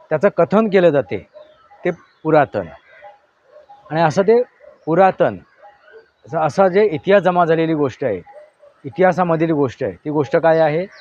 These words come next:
तर ज्ञानेश्वरांनी, ज्ञानेश्वर माऊलीने, ज्ञानेश्वर महाराजांनी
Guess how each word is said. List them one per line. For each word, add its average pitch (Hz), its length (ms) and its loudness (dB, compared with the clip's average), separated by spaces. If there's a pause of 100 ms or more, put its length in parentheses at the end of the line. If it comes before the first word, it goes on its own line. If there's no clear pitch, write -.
(520)
तर 196 60 -2
ज्ञानेश्वरांनी, 165 760 0
ज्ञानेश्वर 175 640 -4
माऊलीने, 151 480 -2 (520)
ज्ञानेश्वर 175 420 -2
महाराजांनी 151 600 0